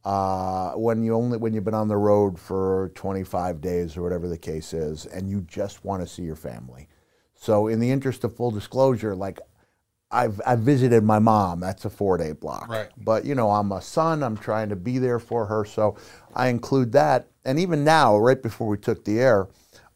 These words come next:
Speaker 1: uh, I was trying to, uh, change my rental car schedule because I realized that instead of, uh, that if I,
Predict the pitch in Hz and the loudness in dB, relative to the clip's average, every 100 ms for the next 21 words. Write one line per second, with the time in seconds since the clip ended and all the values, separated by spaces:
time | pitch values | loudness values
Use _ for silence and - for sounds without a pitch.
0 | - 104 104 101 117 113 - - 117 113 | 2 6 6 6 2 2 -2 -4 -2 0
1 | 110 107 - 110 104 104 104 98 98 95 | 0 -4 -2 0 2 2 0 0 0 0
2 | 92 87 - 113 107 85 101 98 98 131 | -2 -6 -6 -4 -4 -4 -4 -4 -4 -4
3 | 190 135 110 - 62 - - 85 76 90 | -4 -4 -6 -6 -6 -8 -6 -6 -4 -6
4 | 92 - _ - _ - 101 113 113 123 | -6 -10 _ -20 _ -8 -2 0 2 2
5 | 131 120 147 175 117 85 78 82 92 - | 2 2 2 4 2 0 -2 -8 -10 -14
6 | - _ 90 95 95 98 85 _ _ 113 | -20 _ -12 -6 -4 -4 -8 _ _ -6
7 | 107 - - 120 120 120 110 87 85 - | -6 -8 -6 2 4 4 2 -2 -14 -6
8 | 101 98 98 87 107 92 107 98 113 120 | -2 -2 -4 -4 -4 -4 -6 -2 0 0
9 | 120 | -2